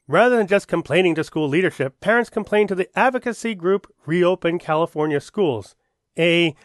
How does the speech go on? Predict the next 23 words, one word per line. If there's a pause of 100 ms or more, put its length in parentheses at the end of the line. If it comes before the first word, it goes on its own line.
(240)
perhaps
grassroots
California
parents
group (380)
administered
by
one (340)
Jonathan (100)
Zacherson. (480)
Jonathan
Zacherson
is
a
shadowy,
concerned
parent
who
appears
to
be
active
on